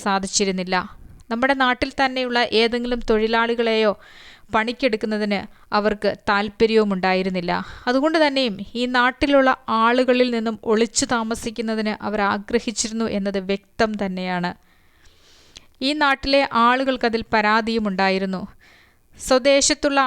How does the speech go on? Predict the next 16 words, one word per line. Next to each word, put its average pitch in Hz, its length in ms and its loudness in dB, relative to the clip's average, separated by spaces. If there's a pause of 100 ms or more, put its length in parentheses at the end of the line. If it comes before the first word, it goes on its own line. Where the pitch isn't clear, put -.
ആളുകളെ 254 400 0 (140)
എടുക്കുന്നതിന് 247 520 0 (100)
പകരം 220 280 2 (180)
അന്യദേശങ്ങളിൽ 240 920 0
നിന്നും 220 200 -4 (240)
ആൾക്കാരെ 214 520 0 (160)
പണിക്കെടുക്കുകയും 208 840 -2 (100)
അവിടെ 214 280 -2 (100)
നിർത്തുകയും 214 540 -4
ഒക്കെ 196 260 -4
ചെയ്യ-, 185 400 -4 (100)
ചെയ്തിരുന്നു. 185 460 -4 (640)
വീട്ടിലൊരു 269 500 2
ജോലിക്കാരി 262 540 4 (120)
മാത്രമാണ് 226 540 2 (100)
സ്വദേശത്തു 226 540 0